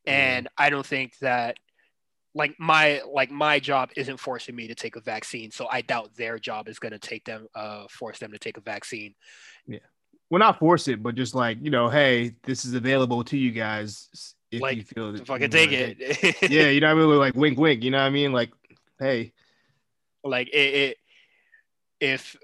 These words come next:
Speaker 2: uh, you know, if they wanna really crack down hard and it's just like, "Hey, you don't get your vaccine, no T V time or any shit like that," I don't know if that violates any laws
Speaker 1: That,
Speaker 2: or any
Speaker 1: that might
Speaker 2: shit like
Speaker 1: violate a,
Speaker 2: that.
Speaker 1: that might violate a
Speaker 2: Yeah,
Speaker 1: law. <laughs>
Speaker 2: I, hey,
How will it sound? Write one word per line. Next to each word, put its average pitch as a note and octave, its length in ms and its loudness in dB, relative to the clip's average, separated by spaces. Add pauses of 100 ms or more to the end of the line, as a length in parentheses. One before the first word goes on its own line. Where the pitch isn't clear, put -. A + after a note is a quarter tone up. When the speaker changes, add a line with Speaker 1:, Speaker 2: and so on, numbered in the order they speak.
Speaker 2:
uh, B2 540 -4 (100)
you C#3 120 -6
know, B2 160 -6
if A#2+ 80 -12
they D3+ 120 2
wanna C#3+ 220 -2
really C#3 200 -4
crack C3+ 320 0
down C3+ 220 -2
hard C3+ 360 2
and B2+ 120 -10
it's B2+ 120 -8
just C3 200 -8
like, B2+ 240 -4
"Hey, C3 300 0
you B2 160 -8
don't C3 160 -8
get C3 160 -12
your B2+ 80 -12
vaccine, B2 760 -8 (600)
no C3 560 0
T C3 220 -4
V B2+ 120 -2
time B2 320 -4
or A#2+ 60 -10
any A#2 160 -10
shit B2 180 -4
like A#2 180 -4
that," A#2+ 220 -2
I C3+ 120 4
don't C3 160 -4
know B2+ 140 -4
if A#2 80 -12
that A#2+ 200 -4
violates A#2 480 -2
any A2 200 -8
laws A#2 420 -6
Speaker 1:
That, A2 80 -12
Speaker 2:
or G#2+ 40 -16
any A2+ 100 -12
Speaker 1:
that C3 100 0
might C3 100 2
Speaker 2:
shit A#2+ 80 -4
like A2+ 100 0
Speaker 1:
violate A2 220 -4
a, - 20 -4
Speaker 2:
that. G#2+ 220 -6
Speaker 1:
that C#3 160 2
might C#3 160 4
violate A#2+ 260 4
a C3 40 6
Speaker 2:
Yeah, C3+ 300 4 (380)
Speaker 1:
law. C4 100 6
<laughs> - 60 -6
Speaker 2:
I, E3 60 6
hey, C#3 100 2